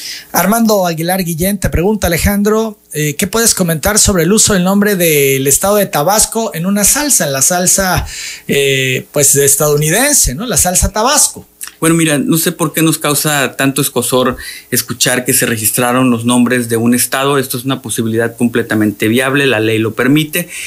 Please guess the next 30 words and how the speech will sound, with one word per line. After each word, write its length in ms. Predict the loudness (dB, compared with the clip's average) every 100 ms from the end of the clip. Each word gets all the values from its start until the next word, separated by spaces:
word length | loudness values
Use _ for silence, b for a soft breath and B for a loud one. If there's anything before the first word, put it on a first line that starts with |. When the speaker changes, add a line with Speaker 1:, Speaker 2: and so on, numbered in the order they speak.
| B
Speaker 2:
¿Y 80 | -2
por 240 | 0 -2
qué 100 | 0
lo 200 | -2 0
permite? 540 | 0 2 2 -2 -8 -10 B B B -4
Porque 640 | -2 0 0 -2 -2 -4 _ _ _ -4
el 140 | -2
estado 260 | 0 0 0
de 80 | 0
Tabasco, 760 | -2 0 -2 -4 -2 -4 -4 _ b b b -14 -4
para 240 | 0 2
el 100 | 2
examinador 680 | 0 0 2 2 2 0 0
y 40 |
para 200 | -2 -2
el 80 | 0
Instituto 420 | 0 -2 -2 0
Mexicano 440 | 2 0 0 0 0
de 60 |
la 100 | 0 -2
Propiedad 280 | -2 2
Industrial, 500 | 2 0 0 0 -2 -4 B B 0
no 420 | 4 4 4 2
es 180 | 0 -2
considerado 840 | -2 0 0 0 0 0 0 0
como 500 | 0 2 2 0 -4 -2
un 200 | -2 2
productor 600 | 2 0 0 -2 0 0
de 100 | 0
salsas. 640 | 0 0 0 0 -2